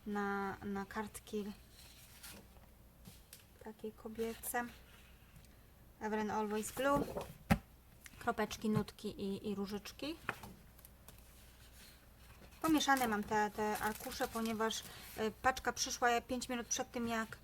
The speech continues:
musiałam pójść do pracy, więc dzieciaki się już, e, nią zajęły i, i mi pomieszały wszystkie papiery.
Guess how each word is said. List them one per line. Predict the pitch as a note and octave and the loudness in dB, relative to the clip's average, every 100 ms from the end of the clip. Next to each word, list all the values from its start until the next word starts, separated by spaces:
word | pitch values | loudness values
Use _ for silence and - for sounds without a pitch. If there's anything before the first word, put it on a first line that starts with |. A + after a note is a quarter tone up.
| - - - - - | -18 -18 -20 -18 -12
musiałam | B3 - B3+ A#3+ A3+ | -6 0 2 2 0
pójść | B3+ A#3+ | -2 0
do | B3+ | 0
pracy, | D4+ G4+ - C4 | 6 6 6 0
więc | A3+ B3 A3+ | 0 -2 -2
dzieciaki | B3 B3+ A#3 A3+ | 0 0 0 -2
się | A3+ | 0
już, | G#3 G#3 - - | 0 0 -4 -2
e, | G#3+ G#3 G#3 G#3 - - - G#3 F#3+ | 0 2 2 0 0 -2 0 -2 -2
nią | A3+ A3 | 0 -2
zajęły | A3 G#3+ G#3 G3+ A3 A3+ - | 0 0 2 2 2 0 -2
i, | G#3 G#3 G#3 G#3+ - - - - - - - - - - - - - - - - - - - - - - | -2 2 2 0 -4 -6 -6 -8 -8 -10 -10 -14 -12 -4 -4 -6 -20 -20 -20 -20 -20 -20 -20 -18 -10 -4
i | |
mi | A#3 A3+ | -2 0
pomieszały | A#3+ A#3+ F4+ A#3+ G3+ | 0 2 4 4 4
wszystkie | - - F#3+ | -2 -8 -8
papiery. | G3+ - F#3+ G3+ | -8 -4 -2 -2